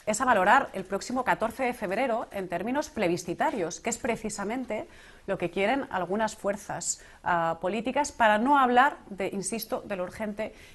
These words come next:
y de lo importante. Por tanto, eh, ¿qué es lo que yo planteo? O sea, yo no entraré,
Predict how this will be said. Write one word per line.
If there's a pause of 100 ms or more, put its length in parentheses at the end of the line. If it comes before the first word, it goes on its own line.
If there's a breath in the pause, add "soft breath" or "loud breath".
(100)
y
de
lo
importante. (400 loud breath)
Por
tanto,
eh,
¿qué
es
lo
que
yo
planteo? (160)
O
sea,
yo
no
entraré,